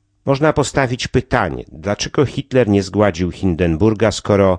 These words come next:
jego bojówki mordowały w tym czasie politycznych przeciwników z różnych stron.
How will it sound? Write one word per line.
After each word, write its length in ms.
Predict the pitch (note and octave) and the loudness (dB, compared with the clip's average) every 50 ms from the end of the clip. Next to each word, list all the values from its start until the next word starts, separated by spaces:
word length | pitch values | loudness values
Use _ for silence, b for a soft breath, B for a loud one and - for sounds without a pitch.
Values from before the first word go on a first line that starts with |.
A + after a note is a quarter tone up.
| _ | _
jego 340 | - F#2 G2 B2+ A#2 B2 A2+ | -6 -2 0 0 2 2 2
bojówki 520 | F#2 G2+ F#2+ F#2+ A#2 A2+ - - - A2+ G2 | 2 2 2 2 2 0 -2 -4 -2 2 2
mordowały 600 | G2+ G2+ F#2 E2 G2+ F#2 D#2+ G2 G#2 G#2 G#2 F#2 | 4 4 2 2 0 0 2 2 4 4 4 2
w 80 | - | 2
tym 160 | - G2+ F#2+ | 0 0 0
czasie 360 | F2 - - G2 E2+ - F#2+ F2 | 0 0 -2 -4 -2 -4 -6 -6
politycznych 720 | - - G#2+ F#2+ F2+ E2+ - - F2+ - - E2+ D#2+ - | -2 0 0 0 0 -2 -6 -6 -6 -6 -4 -6 -6 -6
przeciwników 920 | - - G2+ F2+ - - F#2 D#2+ D2+ E2+ G2 F#2+ - - F2 D#2+ - - - | -6 -6 -6 -6 -6 -8 -10 -8 -4 -4 -4 -4 -4 -6 -8 -8 -8 -14 -12
z 100 | - E2 | -4 -2
różnych 420 | F#2 G2+ G2+ E2 D#2 F2+ F2+ E2 - | 0 0 0 0 0 -2 -2 -2 -4
stron. 360 | - - - E2+ D2+ B1 | -8 -6 -4 -2 -2 -4